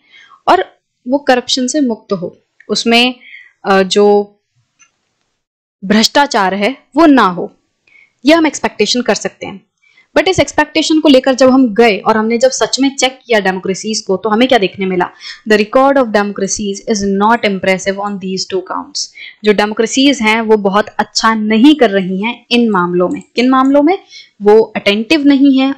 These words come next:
और वो करप्शन मुक्त भी नहीं है। मतलब ये जो हमने दो criteria देखे कि the government should be attentive to the needs and demands of people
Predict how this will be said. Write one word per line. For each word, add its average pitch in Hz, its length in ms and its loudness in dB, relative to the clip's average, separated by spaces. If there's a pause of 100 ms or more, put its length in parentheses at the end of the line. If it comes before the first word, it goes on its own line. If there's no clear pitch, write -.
और 220 220 2
वो 208 120 -6
करप्शन 208 720 -4
मुक्त 196 300 -10
भी 180 240 -8
नहीं 180 260 -10
है। 202 160 -20 (800)
मतलब 240 300 2
ये 233 120 2
जो 226 100 2
हमने 226 160 0
दो 214 120 4
criteria 202 500 0
देखे 190 260 -4
कि 220 120 -6
the 208 160 -6
government 220 400 0
should 226 280 0
be 196 140 2
attentive 190 460 0 (160)
to 220 60 2
the 202 100 -6
needs 233 400 -4 (140)
and 233 60 2
demands 226 380 -2
of 233 60 -12
people 240 360 -4